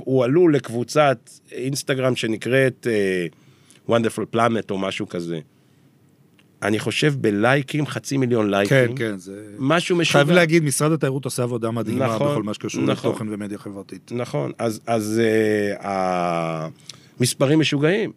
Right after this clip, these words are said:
Speaker 2: כן.
Speaker 1: ו-, ואני, שוב, שווה להסתכל על זה שוב, כי אני לא זוכר את המספרים, אני חושב שבעשרות אלפי שיחות, וואו, איפה זה, איך מגיעים, מפחיד, מסוכן, לא מסוכן. זאת אומרת, זה, זה
Speaker 2: זה ייצר,
Speaker 1: יצר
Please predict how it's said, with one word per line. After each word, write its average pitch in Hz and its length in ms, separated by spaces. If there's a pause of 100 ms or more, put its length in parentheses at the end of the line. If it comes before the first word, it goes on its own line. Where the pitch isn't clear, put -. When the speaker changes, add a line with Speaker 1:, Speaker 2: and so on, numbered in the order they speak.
(140)
Speaker 2:
כן. 117 100
Speaker 1:
ו-, 143 240
ואני, 131 680
שוב, 160 280
שווה 135 220
להסתכל 151 320
על 156 60
זה 139 100
שוב, 156 160
כי 143 120
אני 131 120
לא 139 140
זוכר 151 240
את 139 100
המספרים, 139 440
אני 127 60
חושב 147 120
שבעשרות 131 760
אלפי 131 280
שיחות, 139 460
וואו, 113 440
איפה 139 240
זה, 104 200
איך 143 140
מגיעים, 123 340
מפחיד, 123 320
מסוכן, 131 400 (340)
לא 139 160
מסוכן. 131 380
זאת 101 80
אומרת, 107 120
זה, 147 240 (580)
זה 127 120
Speaker 2:
זה 143 60
ייצר, 143 120
Speaker 1:
יצר 165 240